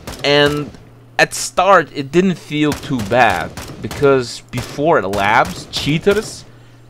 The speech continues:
if you, if you, if you, even if you met one, you could just brush it off. It wasn't that bad. But labs came in, flea market came in.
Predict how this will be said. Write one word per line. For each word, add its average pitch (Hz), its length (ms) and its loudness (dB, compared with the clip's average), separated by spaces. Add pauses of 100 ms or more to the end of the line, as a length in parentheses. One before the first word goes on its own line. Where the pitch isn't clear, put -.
(120)
if 135 180 -2
you, 180 100 2
if 156 220 -2
you, 151 80 -4
if 135 140 -4
you, 170 340 -2
even 196 280 0
if 170 180 -2
you 143 80 -4
met 101 400 -2
one, 175 380 -2 (840)
you 160 160 0
could 180 180 2
just 147 260 -6 (400)
brush 123 280 2
it 98 80 0
off. 87 280 0 (400)
It 98 480 -4
wasn't 104 300 -2
that 80 240 -2
bad. 76 300 -10 (720)
But 127 340 6 (300)
labs 104 520 2
came 127 320 -2
in, 123 640 -2 (140)
flea 113 540 -2
market 113 580 0
came 104 340 -4
in. 101 480 -2